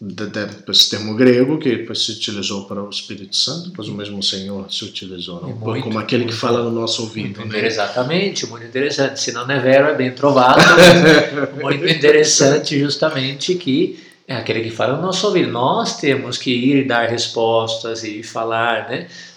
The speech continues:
Speaker 2: Porém, o Espírito tá soprando no
Speaker 1: Nós
Speaker 2: nosso ouvido.
Speaker 1: atuamos, né? Ele é quem inspira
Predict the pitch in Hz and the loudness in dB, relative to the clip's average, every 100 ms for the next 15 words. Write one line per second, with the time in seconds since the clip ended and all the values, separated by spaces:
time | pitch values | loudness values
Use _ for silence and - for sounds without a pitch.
0 | - 175 131 143 - 120 135 120 131 135 | -2 2 2 0 -2 -4 -4 -4 -4 -2
1 | 170 170 165 170 170 127 127 143 151 131 | 0 0 0 0 0 0 2 4 4 4
2 | 160 139 120 110 - 110 117 113 123 123 | 4 6 4 0 -4 -2 0 2 0 -2
3 | 127 123 123 - - 151 147 101 | -6 -10 -6 -6 -6 -8 -8 -10